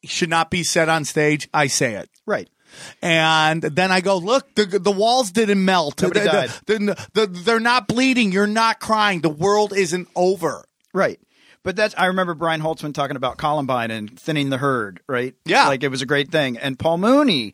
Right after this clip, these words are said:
Speaker 2: used to say stuff, and people keep Paul
Speaker 1: Yeah.
Speaker 2: Mooney quiet. He's, he's saying truth.
Speaker 1: Paul Mooney called me the N-word, and I talk about it on stage, and I say the N-word 'cause he called me it. And there's some people get shocked, but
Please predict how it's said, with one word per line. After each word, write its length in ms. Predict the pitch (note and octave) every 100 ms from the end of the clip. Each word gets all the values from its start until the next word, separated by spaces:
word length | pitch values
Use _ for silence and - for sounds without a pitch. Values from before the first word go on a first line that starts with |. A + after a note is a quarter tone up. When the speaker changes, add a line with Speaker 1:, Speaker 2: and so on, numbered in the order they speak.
| -
Speaker 2:
used 220 | - E3 -
to 60 |
say 180 | - C#3+
stuff, 320 | - B2+ A2+
and 80 | B3
people 320 | D#3+ C#3 C3+ -
keep 220 | - D3+
Paul 120 | -
Speaker 1:
Yeah. 140 | B3 B3+
Speaker 2:
Mooney 160 | E3
quiet. 400 | C#3+ C3 C#3+ B2
He's, 260 | B2 B2 - - - -
he's 200 | - C#3
saying 280 | - F3 D3
truth. 220 | - E3
Speaker 1:
Paul 160 | A3+ D4+
Mooney 300 | D4 D4 C#4
called 320 | G3+ G#3+ G#3
me 100 | G#3+
the 180 | G3 F3
N-word, 500 | F3+ A3+ A#3 D#3+ C3
and 120 | C#3
I 80 | D3
talk 360 | D3 D#3+ F3+ F3
about 260 | D3+ C#3+
it 100 | D3+
on 220 | C#3+ C#3+
stage, 480 | C3+ - C#3+ E3+ B2
and 100 | C3
I 80 | C3+
say 320 | C#3 D3+ C#3+
the 160 | C#3 C#3
N-word 420 | D3+ G#3 B2+ G#2+
'cause 180 | C3+ A#2+
he 100 | C3+
called 340 | - C#3+ G3+
me 160 | F3+ B2+
it. 80 | A2+
And 180 | C3+
there's 200 | D3+ E3+ -
some 160 | G3
people 300 | F3 G3+ G3
get 160 | F#3+ F#3
shocked, 320 | G3+ G#3
but 80 | G3+